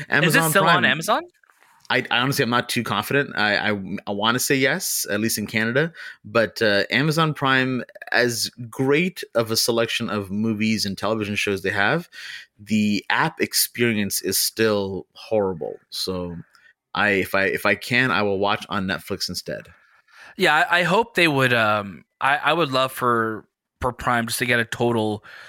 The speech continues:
Speaker 2: redesign of their app because it's, it's very,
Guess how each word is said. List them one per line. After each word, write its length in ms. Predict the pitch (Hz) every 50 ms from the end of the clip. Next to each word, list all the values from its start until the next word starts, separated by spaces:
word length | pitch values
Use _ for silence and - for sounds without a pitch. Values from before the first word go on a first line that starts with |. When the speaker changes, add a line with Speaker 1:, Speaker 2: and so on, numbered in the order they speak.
| - - - -
Speaker 2:
redesign 640 | 113 117 123 127 120 123 120 113 117 113 110 110 110
of 80 | 107 110
their 140 | 110 104 85
app 400 | 95 107 104 104 - - - -
because 320 | - - - 117 107 113
it's, 240 | 117 110 - - -
it's 180 | 123 123 - -
very, 760 | 120 117 120 123 123 123 120 117 113 110 107 104 101 101 -